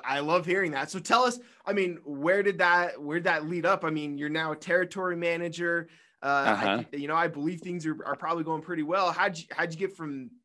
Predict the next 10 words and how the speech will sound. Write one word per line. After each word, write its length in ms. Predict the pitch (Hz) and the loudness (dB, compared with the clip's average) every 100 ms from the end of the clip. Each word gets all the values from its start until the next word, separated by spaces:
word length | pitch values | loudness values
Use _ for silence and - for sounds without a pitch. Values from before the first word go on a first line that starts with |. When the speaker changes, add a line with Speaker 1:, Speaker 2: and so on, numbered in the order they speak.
| _ | _
Speaker 1:
you 120 | 135 135 | -10 -8
know, 80 | 135 | -2
that 260 | 156 180 - | 2 2 0
point 220 | 190 170 | -4 -4
of 60 | 143 | 0
dropping 340 | 165 160 165 | 2 2 0
out 120 | 156 | -2
of 60 | 143 | 0
medical 380 | 160 180 - 147 | 0 -2 -4 -10
school, 440 | - 156 151 156 | -8 -6 -4 -6